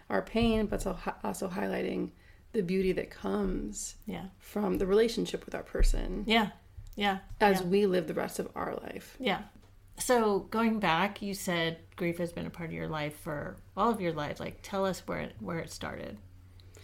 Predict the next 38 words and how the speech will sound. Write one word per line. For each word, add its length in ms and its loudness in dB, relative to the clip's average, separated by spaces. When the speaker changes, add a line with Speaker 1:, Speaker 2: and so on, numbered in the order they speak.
Speaker 1:
Yeah. 380 4
So, 680 8
I 60 2
mean, 240 6
early, 720 8
I 40 4
mean, 100 12
if 160 6
we're 100 12
talking 600 6
child, 640 4
and 200 6
'cause 120 2
I 80 8
know 100 8
you 180 4
focus 380 0
a 100 -2
lot 220 0
on 80 4
Speaker 2:
Yeah. 140 4
Speaker 1:
adolescent, 680 -2
Speaker 2:
Mm-hmm. 240 -2
Speaker 1:
I 100 0
think 180 4
the 80 4
first 400 6
loss, 320 4
and 120 6
I 60 4
talk 220 0
about 180 0
this 140 -2
with 80 -4
a 40 2
lot 140 4
of 80 -4
people, 600 2